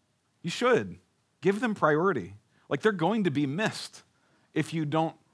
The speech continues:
focus, if you don't look down and go, "You know what? I'm gonna engage with you for a minute. Just wanna see what's going on,"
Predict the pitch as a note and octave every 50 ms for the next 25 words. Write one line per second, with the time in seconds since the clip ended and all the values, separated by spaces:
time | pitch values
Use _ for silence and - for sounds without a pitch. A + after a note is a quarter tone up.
0 | _ _ _ _ - E3 C#3+ B2 - F2 - - - - - - _ _ - A#2
1 | C3 C#3+ C3+ D3 D3 D3+ B2 - _ _ - _ _ - C3+ C#3+ E3+ E3 - -
2 | D3 D3+ D#3 D3 C#3 C3+ A#2+ B2 B2+ A#2+ A2 - - C3+ C#3 D3 D3+ E3 F3 E3+
3 | - B2+ C#3 C#3 C3 A#2 A2 G#2 A#2 A#2 A2+ G#2+ G#2+ G2+ F#2+ G2+ A#2+ B2 A2 -
4 | - F2+ D#2 D#2 D2 C2+ D#2+ - _ _ _ _ _ _ _ _ _ _ _ _
5 | _ - - - G3 D#3+ - - D#3 C#3+ C#3+ - - D3 C#3+ D3 C#3 D3+ D3+ A#2
6 | -